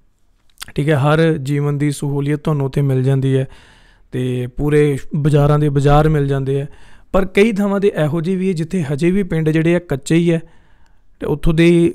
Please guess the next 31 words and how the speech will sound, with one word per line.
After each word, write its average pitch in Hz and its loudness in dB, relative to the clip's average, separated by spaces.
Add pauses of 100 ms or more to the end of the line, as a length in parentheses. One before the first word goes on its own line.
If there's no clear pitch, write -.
ਉੱਥੇ 160 0
ਜਾਂਦੇ 151 4
ਰਾਹ 135 4
ਵੀ 185 0
ਕੱਚੇ 156 -2
ਆ। 147 -2
ਪਿੰਡ 151 -4
'ਚ 156 -4
ਨਾ 147 -2
ਕੋਈ 151 -4
ਸਕੂਲ 160 0
ਹੈ, 156 2 (400)
ਨਾ 143 -2
ਕੋਈ 156 -2 (460)
ਹੌਸਪੀਟਲ 151 0
ਹੈ, 156 -2 (140)
ਨਾ 151 0
ਕੋਈ 156 0
ਡਿਸਪੈਂਸਰੀ 151 -2
ਹੈ, 151 2
ਉਹਨਾਂ 160 0
ਨੂੰ 165 0
ਵੀ 160 2
ਨਾਲ 139 0
ਦੇ 147 2
ਵੱਡੇ 139 0
ਪਿੰਡਾਂ 143 -2
'ਚ 139 -4
ਜਾਣਾ 135 0
ਪੈਂਦਾ 131 -2
ਹੈ। 135 -6